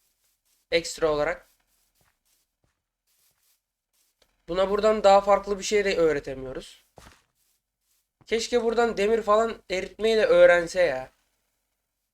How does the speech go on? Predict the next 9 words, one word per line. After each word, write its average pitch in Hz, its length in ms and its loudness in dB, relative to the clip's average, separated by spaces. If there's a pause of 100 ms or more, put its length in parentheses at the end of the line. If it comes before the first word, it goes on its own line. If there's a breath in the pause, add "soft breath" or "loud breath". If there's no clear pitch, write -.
(120)
Acaba 240 380 0
koysak 214 380 0
öğrenir 240 380 0
mi 170 120 -8
lan? 185 140 -8 (840)
Şuraya 208 260 -2
mesela 220 240 -2
bir 214 80 -6
tane 226 340 -4